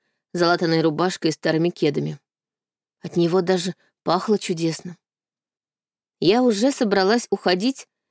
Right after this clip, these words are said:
когда обнаружила сладкую булочку и коробку сока на скамье. Китель был моментально отброшен в сторону. Щёки снова покраснели, а в глазах защипало.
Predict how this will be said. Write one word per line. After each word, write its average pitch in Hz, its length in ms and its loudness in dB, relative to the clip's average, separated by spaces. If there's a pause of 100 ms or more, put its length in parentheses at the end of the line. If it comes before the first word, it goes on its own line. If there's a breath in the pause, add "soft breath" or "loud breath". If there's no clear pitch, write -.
(240)
когда 180 340 2
обнаружила 185 540 4
сладкую 180 480 2
булочку 196 580 -4 (260)
и 190 140 4
коробку 196 440 0
сока 170 300 0
на 160 80 0
скамье. 151 480 -4 (1000)
Китель 226 400 2
был 208 260 6
моментально 190 760 4
отброшен 170 400 0
в - 40 -8
сторону. 147 460 -4 (1200)
Щёки - 360 0
снова 180 340 2
покраснели, 170 680 0 (360)
а 214 140 2
в 196 40 2
глазах 196 400 4
защипало. 160 640 0